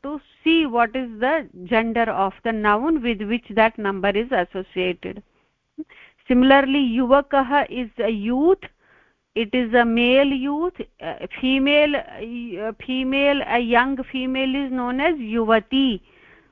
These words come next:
but here in this particular sentence it is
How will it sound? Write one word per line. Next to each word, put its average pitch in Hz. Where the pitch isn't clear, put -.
but 240
here 302
in 254
this 262
particular 254
sentence 262
it 226
is 262